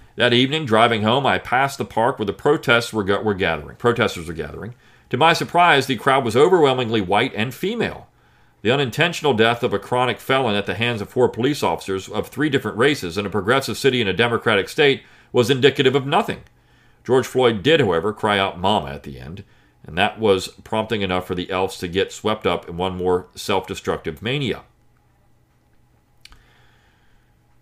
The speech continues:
Right, I mean, he's saying, at the end of the day, this was indicative of nothing.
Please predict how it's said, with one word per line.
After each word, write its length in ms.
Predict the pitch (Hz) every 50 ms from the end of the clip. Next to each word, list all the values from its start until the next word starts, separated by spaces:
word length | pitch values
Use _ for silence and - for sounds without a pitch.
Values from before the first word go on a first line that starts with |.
| _ _ _
Right, 220 | - - 151 - - -
I 40 | 107
mean, 200 | 107 110 107 104 - _ _ - - _ - - _ _ -
he's 180 | 127 123 113
saying, 400 | - 160 143 139 - - 220 110 - _ _ _ _ _ _ _ _ - - _ _ _ _ -
at 120 | 123 113
the 120 | - 123 135
end 80 | 147
of 60 | 147
the 60 | 120 110
day, 320 | 127 135 127 113 113 104
this 300 | - 117 113 110 - -
was 480 | 113 110 104 101 98 101 - - - - _ _ _ _ _ _ -
indicative 600 | 120 104 104 110 - - 104 98 95 92 95 - - _ -
of 240 | 98 90 87 82 - - -
nothing. 520 | 90 82 85 110 135 131 - 104 73 -